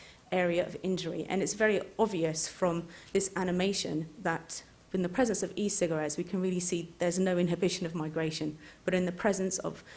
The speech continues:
extracts from cigarette smoke, we can see that there's a inhibition. So moving on to the three D models that Doctor Bursing,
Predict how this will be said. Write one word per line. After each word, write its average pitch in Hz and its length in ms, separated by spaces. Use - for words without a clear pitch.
extracts - 460
from 190 80
cigarette 180 400
smoke, 160 320
we 165 60
can 175 180
see 170 220
that 160 120
there's 160 220
a 156 200
inhibition. 156 460
So - 200
moving 302 320
on 240 120
to 240 120
the 220 80
three 240 220
D 220 80
models 175 380
that - 240
Doctor - 200
Bursing, 175 540